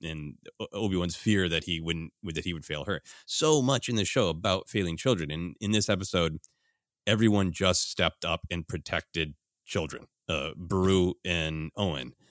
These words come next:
uh, Bail and, and Breha in, in their own way, uh, certainly Kenobi. Um, and in all of these physical efforts, uh, to step up and say, "No, the children will be protected. We won't fail as mentors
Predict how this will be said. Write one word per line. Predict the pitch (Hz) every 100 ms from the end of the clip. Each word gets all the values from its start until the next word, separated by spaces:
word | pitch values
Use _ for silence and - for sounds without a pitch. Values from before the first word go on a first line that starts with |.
| _ -
uh, | 80 73
Bail | 73 73 82 92 90 85 82
and, | 73 85
and | 87 85
Breha | 90 92 82 73 76
in, | 87 82
in | 82 80 85
their | 82
own | 85 80
way, | 82 76 67 _ - -
uh, | 78 76
certainly | - 98 95 87 82 82 - - -
Kenobi. | 95 87 101 71 67 - - - -
Um, | 92 80 78 - - _ _ _ 107
and | 101 95 - _ _ -
in | 131 143 131 113 - -
all | 107 107
of | 95
these | 95 92 90 - - _ _ -
physical | - 165 175 135 104 -
efforts, | - 76 - - - 90
uh, | 78 76 78 -
to | 101 85 80 -
step | - 87 95
up | 87
and | 82
say, | 78 76
"No, | 82 98 92 69 - 92
the | 87
children | 80 - 87 82 87 80 -
will | 80 80 76
be | 78 76
protected. | - - 76 - 76
We | 73
won't | 71 73 -
fail | - 80 78 78
as | 78
mentors | 78 76 82 78